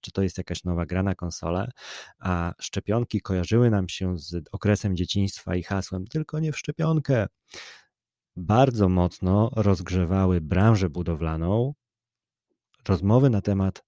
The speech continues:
waloryzacji kontraktów, e, zawartych w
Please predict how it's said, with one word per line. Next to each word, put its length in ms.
waloryzacji 800
kontraktów, 920
e, 160
zawartych 840
w 300